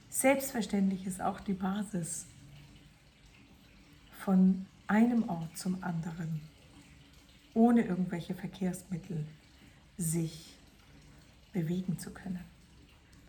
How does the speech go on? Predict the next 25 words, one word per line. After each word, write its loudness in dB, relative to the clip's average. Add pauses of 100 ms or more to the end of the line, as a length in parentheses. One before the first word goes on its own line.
(520)
Denn 6
auch 6
Flugzeuge -2
und -4
all 0
diese -2
Dinge 0
sind 0
nur 0
da -4
in 0
der -4
Technik, -6 (120)
weil 0
wir -2
sie -4 (100)
eigentlich 0
als -8
Fähigkeit -6
in -6
uns -6
haben. -10 (1500)
Zeit 6
existiert -6
nicht -6